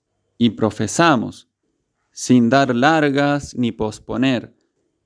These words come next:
el cumplimiento de lo que el Señor nos pide. Y por último, la determinación en los buenos propósitos, para que podamos llevar a la vida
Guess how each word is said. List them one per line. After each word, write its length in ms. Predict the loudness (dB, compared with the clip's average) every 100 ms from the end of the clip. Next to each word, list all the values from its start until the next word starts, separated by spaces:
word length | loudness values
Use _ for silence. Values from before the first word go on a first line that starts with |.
| _
el 200 | -4 -2
cumplimiento 920 | 2 0 2 4 4 4 2 -2 -4 -4
de 200 | -4 -2
lo 180 | -2 -4
que 80 |
el 120 | -8 -8
Señor 440 | -6 -2 0 0
nos 220 | 0 -2
pide. 440 | -2 -2 -2 -6 _ _ _ _ _ _
Y 140 | 0 4
por 200 | 4 4
último, 600 | 2 2 2 2 -2 -8 _ _ _ -8
la 440 | -4 -2 -4 -10 -6
determinación 1200 | -4 -2 -2 0 0 0 -2 0 2 2 0 -6
en 180 | -8 -6
los 160 | -6 -4
buenos 320 | 0 0 -2
propósitos, 960 | -6 -2 2 2 0 -12 -18 -20 -20 _ _ _ _ _ _ _ _ _
para 280 | -2 0 0
que 140 | -2
podamos 640 | 0 2 2 4 2 -2 -8 _ _
llevar 460 | -6 -2 0 0 0
a 60 |
la 140 | 0 0
vida 460 | 0 2 0 -2